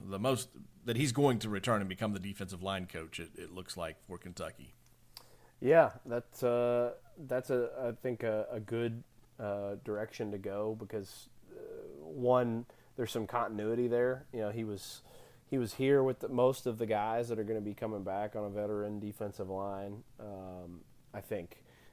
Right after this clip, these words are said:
Speaker 2: the fact that he worked with LeBlanc and, and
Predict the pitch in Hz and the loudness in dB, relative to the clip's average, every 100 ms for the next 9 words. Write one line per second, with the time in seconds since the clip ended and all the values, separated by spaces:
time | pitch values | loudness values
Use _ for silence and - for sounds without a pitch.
0 | - - - 107 98 95 104 98 98 - | -18 -16 -2 0 0 -6 -6 -4 -4 -6
1 | 120 107 107 107 95 101 92 95 101 110 | -2 0 0 -4 -2 -2 0 2 2 2
2 | - 92 87 - 98 90 90 | -2 -4 -6 -8 -8 -8 -8